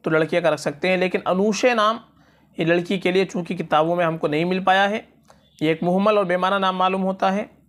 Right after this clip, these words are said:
इसके बजाय कोई अच्छे माना वाला नाम रखें। इसी तरीके से नेक ख़ातीन के नामों पर अपनी बच्ची का नाम रखें। सहाबियात,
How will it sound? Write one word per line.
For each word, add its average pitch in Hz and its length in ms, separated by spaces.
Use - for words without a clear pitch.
इसके 247 220
बजाय 185 300
कोई 185 160
अच्छे 160 260
माना 151 220
वाला 170 200
नाम 180 200
रखें। 190 340
इसी 185 240
तरीके 180 460
से 185 280
नेक 160 200
ख़ातीन 165 440
के 170 120
नामों 151 260
पर 165 140
अपनी 143 280
बच्ची 143 280
का 156 120
नाम 165 200
रखें। 175 320
सहाबियात, 170 1080